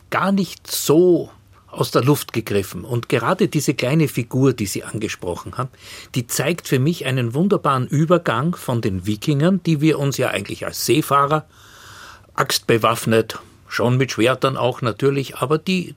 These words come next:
zur See unterwegs waren, aber mit ihren Rundschildern und mit Äxten und, wie gesagt, auf Schiffen. Und andererseits den Normannen, wie wir sie vom Teppich von Bayeux kennen, als berittene Krieger mit eingelegten Lanzen und ihren blattförmigen Schilden.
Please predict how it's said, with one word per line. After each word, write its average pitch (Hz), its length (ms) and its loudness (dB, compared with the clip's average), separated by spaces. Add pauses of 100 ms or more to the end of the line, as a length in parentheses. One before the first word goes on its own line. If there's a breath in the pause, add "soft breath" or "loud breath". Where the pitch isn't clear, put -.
zur 196 160 2
See 143 320 2
unterwegs 107 640 -4
waren, 156 240 -2 (460 loud breath)
aber 156 260 4
mit 143 180 0
ihren 95 180 0
Rundschildern 160 840 2
und 95 240 -10
mit 104 180 -10
Äxten 156 460 -4
und, 135 360 -4 (140)
wie 139 140 -8
gesagt, - 400 -4
auf 143 140 -2
Schiffen. - 360 -6 (440 loud breath)
Und 131 240 -2
andererseits 123 720 2
den 123 140 -2
Normannen, 104 500 0
wie 117 160 0
wir 117 80 2
sie 113 160 0
vom 95 220 -2
Teppich 107 320 -4
von 95 200 -2
Bayeux 92 400 0
kennen, 160 340 0 (100)
als 101 260 -4
berittene 160 800 2 (220)
Krieger 156 640 2 (300 soft breath)
mit 101 240 -2
eingelegten 127 640 0
Lanzen 139 500 0
und 117 180 -4
ihren 107 240 -2
blattförmigen 120 800 -2
Schilden. 170 500 2